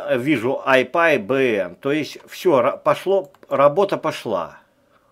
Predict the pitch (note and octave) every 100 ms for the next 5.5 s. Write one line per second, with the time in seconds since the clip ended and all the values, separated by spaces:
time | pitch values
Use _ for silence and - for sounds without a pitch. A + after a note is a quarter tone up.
0 | _ _ _ _ - _ _ _ _ _
1 | _ _ _ _ _ _ _ _ _ D3+
2 | G3+ F#3 E3+ E3 C#3+ D#3+ C3 C3 A#2+ A3
3 | A#3 - C#3+ C3+ - B2 A2 A2 G2+ G2
4 | - C#3 C#3 F3 D3+ A#2+ - C#3 A#2+ -
5 | B2+ B2+ G2+ D#2+ D2+